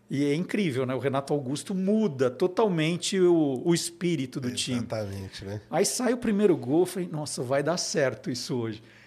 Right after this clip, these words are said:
Speaker 1: E, e perdendo o gol, e
Speaker 2: Bola na
Speaker 1: bola
Speaker 2: trave.
Speaker 1: na trave, eu falei, "Não, vai, vai dar." Aí a gente vê aquele gol do Roger Guedes, é,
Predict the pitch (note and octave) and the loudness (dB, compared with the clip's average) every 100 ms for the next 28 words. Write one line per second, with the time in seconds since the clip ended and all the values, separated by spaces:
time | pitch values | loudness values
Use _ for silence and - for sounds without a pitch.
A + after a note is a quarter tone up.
0 | _ - E3 G3+ - G3 E3 C#4+ A3+ A3 | _ -8 -6 -6 -8 -12 -10 -8 -2 0
1 | C#4 D#3 C3 D3 F3+ F#3+ F3 D3+ C#3 A#2+ | 0 0 2 6 10 10 10 8 4 2
2 | - - - - - - B2 C#3 C#3 - | -6 -20 -20 -18 -12 0 4 6 6 4
3 | A2+ C#3 C#3+ - B3 A3 A2 F3+ E3+ E3 | 4 8 10 10 10 8 4 4 4 6
4 | G#3 G#3+ G#3 F#3+ F#3+ E3+ C#3+ E3+ A#3+ G3 | 6 8 8 6 4 -2 2 4 4 2
5 | C3+ D3+ D#3+ G3+ F#3+ B2+ A2 - - _ | 0 4 4 6 4 4 0 -8 -20 _
6 | - _ - D#3+ G3+ G3 A#3+ E3 C#3 F3+ | -20 _ -2 4 4 4 -2 -2 -2 -2
7 | F#3+ B2 C3+ E3 C#3+ D#3+ E3+ C3 A2+ B2 | -4 -2 -2 0 2 2 2 0 2 2
8 | C#3 C3+ E3+ | 2 0 -4